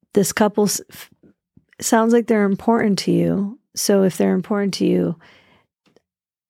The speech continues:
v-, knowing that they are humans without their sexuality and staying in, in rapport with them, staying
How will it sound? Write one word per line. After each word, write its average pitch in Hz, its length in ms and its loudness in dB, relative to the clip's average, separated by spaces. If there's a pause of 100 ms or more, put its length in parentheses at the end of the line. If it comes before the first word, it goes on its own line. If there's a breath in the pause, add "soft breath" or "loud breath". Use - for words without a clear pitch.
(280)
v-, 175 300 -10 (320)
knowing 233 880 2
that 185 240 0
they 185 160 2
are 170 100 -2
humans 190 480 2
without 170 300 -2
their - 80 -4
sexuality - 840 -6 (960)
and 190 180 2
staying 190 480 2
in, 185 440 -2 (1300 soft breath)
in 190 180 2
rapport 185 480 0
with 170 220 -4
them, 165 260 -4
staying 175 420 0